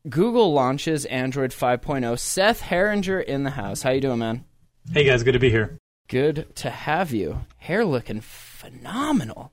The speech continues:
Speaker 1: You guys see, can we take a moment and just look at his hair? God. Is that natural? <laughs>
Speaker 2: Yes. <laughs>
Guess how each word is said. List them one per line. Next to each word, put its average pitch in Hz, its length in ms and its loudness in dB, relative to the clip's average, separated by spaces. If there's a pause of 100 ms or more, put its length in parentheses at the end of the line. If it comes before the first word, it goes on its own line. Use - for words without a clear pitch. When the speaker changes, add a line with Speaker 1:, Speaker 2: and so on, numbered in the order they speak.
Speaker 1:
You 170 100 -4
guys 285 240 4
see, 220 160 -4
can 240 120 0
we 247 60 2
take 262 220 -6
a 214 60 0
moment 190 400 0
and 135 160 -2
just 127 180 -6
look 120 340 -4
at 165 120 -2
his 156 220 -8
hair? 127 340 -6 (720)
God. 254 400 -4 (800)
Is 135 80 -6
that 247 140 4
natural? 320 460 0 (800)
<laughs> - 760 4
Speaker 2:
Yes. 123 560 -4
<laughs> - 40 -10